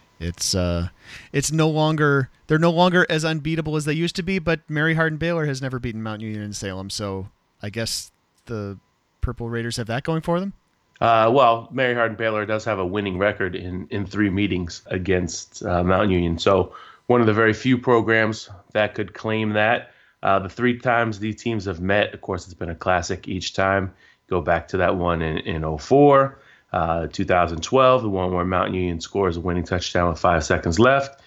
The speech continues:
Speaker 2: And then last season, uh, in the semifinal, just like the first two meetings were, uh, last season, fourteen twelve. So this time will be their first meeting in the Stag Bowl. They've, uh, they've always met with a trip to Salem on the line. This time they'll meet in Salem.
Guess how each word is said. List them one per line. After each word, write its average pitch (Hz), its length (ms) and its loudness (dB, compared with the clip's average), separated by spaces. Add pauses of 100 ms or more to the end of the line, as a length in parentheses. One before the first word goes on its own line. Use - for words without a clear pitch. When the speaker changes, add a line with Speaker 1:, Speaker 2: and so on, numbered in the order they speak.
(280)
Speaker 2:
And 87 160 -4
then 87 220 0
last 92 300 0
season, 90 520 -6 (320)
uh, 87 220 -6
in 98 160 -4
the 87 80 -2
semifinal, 95 720 2
just 95 180 -6
like 95 160 0
the 98 80 -6
first 117 400 -2
two 120 140 -2
meetings 113 560 0 (560)
were, 123 400 4
uh, 90 220 0
last 95 300 -2
season, 101 300 -4
fourteen 104 400 -2
twelve. 113 360 2
So 110 120 0
this 131 220 2
time 127 240 2
will 120 80 -2
be 113 120 -4
their 107 120 -2
first 110 340 -6
meeting 104 360 -2
in 104 120 -2
the 95 60 -2
Stag 131 400 0
Bowl. 87 320 -10 (400)
They've, 90 260 -8
uh, 85 320 -4
they've 85 160 -8
always 101 320 0
met 95 240 0
with 92 140 -6
a 87 60 -2
trip - 300 -4
to - 100 -12
Salem 90 420 0
on 92 160 0
the 92 80 0
line. 101 280 2
This 98 160 -2
time 98 220 0
they'll 98 80 0
meet 104 220 -2
in 107 160 -2
Salem. 113 340 -4